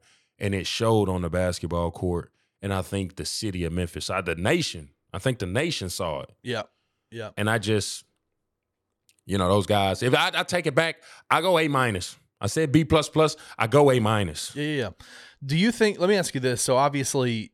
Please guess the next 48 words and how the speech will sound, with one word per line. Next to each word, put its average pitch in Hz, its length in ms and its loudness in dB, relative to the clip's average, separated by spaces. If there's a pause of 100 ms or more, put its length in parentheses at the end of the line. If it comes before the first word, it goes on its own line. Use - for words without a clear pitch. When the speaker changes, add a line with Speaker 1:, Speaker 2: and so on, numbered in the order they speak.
Speaker 2:
you 123 140 -4
know, 104 160 -4
they 113 160 -8
came 143 260 0
out 131 140 2
of 120 80 -4
the, 110 240 -2
the 113 340 -2
A 127 160 2
A - 20 -2
C 120 140 -4
championship, 120 580 -4
and 110 100 -4
we 143 160 2
actually 143 260 4
did 117 180 -2
an 107 160 -10
interview. 120 400 -2
Christian 127 320 -4
Fowler 123 440 2 (300)
with 117 140 -2
Bluff 117 180 2
City 123 200 -2
Media 117 300 0
did 110 160 -2
an 95 80 -6
interview 120 300 -4
with 104 140 -8
Kendrick 113 280 -4
Davis 113 360 0
a 113 40 -8
few 113 180 -6
days 117 240 -2
ago, 104 400 -4 (260)
and 147 120 2
he 170 100 4
talked 214 300 8
about 147 260 6
one 156 180 4
of 165 60 2
the 151 60 -2
things 143 220 0
that 139 80 2
he 139 100 2
regrets 127 680 0
is 117 420 -4 (380)
that 147 160 0
he, 165 540 0